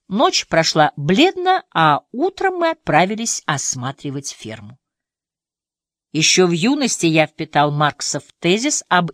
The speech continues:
идиотизме деревенской жизни. В сельском хозяйстве понимал, как свинья в живописи,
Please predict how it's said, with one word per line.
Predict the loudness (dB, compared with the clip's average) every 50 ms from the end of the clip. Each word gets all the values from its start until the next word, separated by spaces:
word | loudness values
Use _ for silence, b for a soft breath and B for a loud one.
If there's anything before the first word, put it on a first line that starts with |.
| _
идиотизме | -2 -2 0 2 4 6 6 6 6 4 -2 -4 -2 -2 -2 -2 -4 -4 -6 -6
деревенской | -6 -4 -4 -4 -4 -4 -6 -8 -10 -12 -14 -14 -14 -14 -14
жизни. | -14 -16 -16 -16 -18 -20 -20 -20 _ _ _ _ _ _ _ _ _ B B B B B B B -2
В | 2
сельском | 4 4 4 4 0 -2 -4 0
хозяйстве | 2 2 4 4 4 4 4 2 0 -6 -6
понимал, | -4 -2 -2 2 4 4 4 4 4 2 -4 _ _ _ _ _ _ _ _ _ _ _ _ _ _ _ _
как | -2 0 0
свинья | -2 -4 -4 -4 0 2 2 2 2
в | 2
живописи, | 2 2 2 2 2 -2 -4 -6 -6 -6 -8 -10